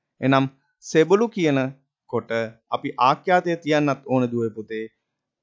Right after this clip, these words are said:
ගොඩකට හරියන විදිහට. එනම් සෙබළු කියන්නේ ගොඩක්. එහෙනම් ගොඩකට හරියන විදිහට තමයි අපි ආඛ්‍යාතයක් තියන්න ඕන. එහෙනම් රකිති කියලා අපි ආඛ්‍යාතය තියලා තියෙනවා. එහෙනම් උක්තය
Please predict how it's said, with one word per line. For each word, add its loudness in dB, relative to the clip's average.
ගොඩකට 4
හරියන 0
විදිහට. -4
එනම් -2
සෙබළු 0
කියන්නේ -4
ගොඩක්. 4
එහෙනම් 2
ගොඩකට 2
හරියන 2
විදිහට -4
තමයි 0
අපි -4
ආඛ්‍යාතයක් 0
තියන්න 0
ඕන. -8
එහෙනම් 0
රකිති -2
කියලා 2
අපි -2
ආඛ්‍යාතය -2
තියලා -2
තියෙනවා. -4
එහෙනම් -2
උක්තය 2